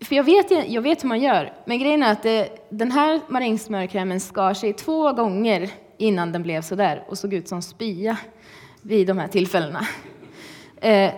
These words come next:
så jag kan lära er hur man gör, men, eh, jag misslyckas fortfarande på vägen. Så jag vet egentligen inte riktigt, jag har inte nått fram riktigt till kunskapen än.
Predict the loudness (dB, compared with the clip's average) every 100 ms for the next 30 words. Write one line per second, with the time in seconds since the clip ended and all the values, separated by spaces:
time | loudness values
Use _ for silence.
0 | -10 -12 -4 -4 -2 4 6 6 6 6
1 | 6 2 2 0 0 0 0 -2 -10 -20
2 | _ -6 0 2 2 2 0 -2 -20 -20
3 | _ 0 2 2 2 0 -2 -4 -2 0
4 | -2 -2 -10 -4 -4 -4 -6 -6 -4 -4
5 | -6 -6 -2 -2 0 -4 -2 -2 0 0
6 | 0 -2 -4 -4 -4 -8 -10 -8 -8 -6
7 | -4 -4 -4 -6 -6 -4 -4 -4 -10 -14
8 | _ _ -8 -8 -6 -10 -6 -8 -8 -16
9 | -12 -14 -14 -18 -18 -18 -18